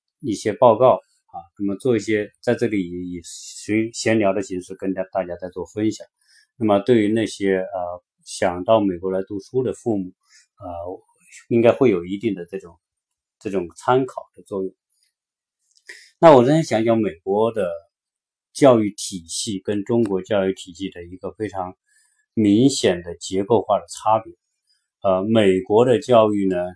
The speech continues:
呃，它是渐进式的。也所谓渐进式，就是说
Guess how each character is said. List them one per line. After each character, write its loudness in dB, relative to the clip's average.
呃， -4
它 -6
是 -6
渐 4
进 0
式 -12
的。 -20
也 -4
所 -4
谓 -2
渐 2
进 2
式， -8
就 -12
是 -4
说 0